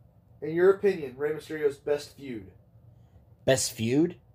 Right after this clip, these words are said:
Speaker 2: Ooh. That's a tough one.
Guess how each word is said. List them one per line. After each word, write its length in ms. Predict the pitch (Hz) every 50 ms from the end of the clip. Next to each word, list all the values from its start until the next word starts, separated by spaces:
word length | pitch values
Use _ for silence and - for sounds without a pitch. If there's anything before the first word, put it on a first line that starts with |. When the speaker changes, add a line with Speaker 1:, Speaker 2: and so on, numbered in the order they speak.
| _ _ _ _ _ -
Speaker 2:
Ooh. 880 | 98 110 117 120 120 120 120 120 117 113 110 110 107 104 101 98 92 90 - - - - _ _ _ _ _ _ _ _ - _ _ _ _ - _ _ _ -
That's 160 | - - -
a 40 | -
tough 260 | - 117 117 110 -
one. 500 | 107 107 110 110 107 104 101 101 101 92